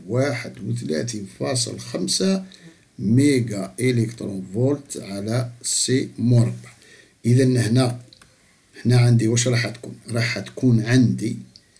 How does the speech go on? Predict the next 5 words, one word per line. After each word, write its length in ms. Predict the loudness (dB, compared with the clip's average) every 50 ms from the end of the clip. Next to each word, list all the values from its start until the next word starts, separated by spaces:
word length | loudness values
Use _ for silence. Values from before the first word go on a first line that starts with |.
| _ _ _ _ _ -8
ميجا 600 | -2 2 4 6 6 6 6 4 2 -2 -6 -8 -12 -18 _ _ _ _ _ _ _ 0
إلكترون 580 | 2 2 2 0 -2 -6 -4 -4 -4 -4 -6 -4
فولت، 380 | -2 -2 -2 -2 -4 -6 -6
هكذا 420 | -6 -6 -4 -6 -8 -8 -8 -8 -6
ميجا 560 | -2 0 2 2 2 0 -2 -6 -10 -12